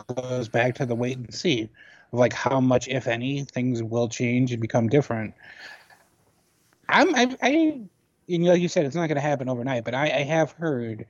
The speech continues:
and I don't know if that's just because of the people wanting things to be different and wanting things to change, but it seemed like the overall reception to Raw this week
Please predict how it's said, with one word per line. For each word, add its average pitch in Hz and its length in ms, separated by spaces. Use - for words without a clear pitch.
and 147 100
I 147 60
don't 151 140
know 143 160
if 135 80
that's 139 220
just 131 100
because 131 320
of 117 140
the 120 260
people 143 340
wanting 131 480
things 160 320
to - 80
be 147 80
different 147 360
and 110 100
wanting 120 260
things 143 280
to 127 60
change, 143 460
but 143 140
it 139 120
seemed 196 260
like 151 260
the 127 520
overall 135 420
reception 120 560
to - 260
Raw 117 400
this 101 240
week 107 220